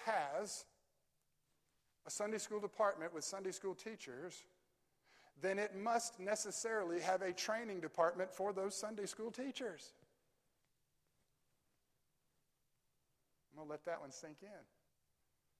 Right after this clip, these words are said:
When was the last time that you as a Sunday school teacher went to a class teaching you how to be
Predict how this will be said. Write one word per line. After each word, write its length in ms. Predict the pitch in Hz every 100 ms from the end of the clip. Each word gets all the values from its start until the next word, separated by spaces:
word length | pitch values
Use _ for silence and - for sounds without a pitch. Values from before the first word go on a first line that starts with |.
| _ _ _ _ _ _ _ -
When 180 | 170 285
was 160 | 214
the 80 | 180
last 400 | 160 196 220 -
time 100 | 190 190 117 - - _ _ _ _ _ _ _ _ _ _ _ _
that 80 | 143
you 160 | 185 214
as 120 | 165
a 60 |
Sunday 280 | 151 202 220
school 220 | - 139
teacher 420 | 127 127 - 139 - _ _ _ _ _ _ _ _ _ _ _ _ 156
went 140 | 165
to 80 | 165
a 60 |
class 360 | 147 202 165 139
teaching 360 | - 190 151 139
you 100 | 147
how 120 | 147
to 80 | 143
be 360 | 175 135 147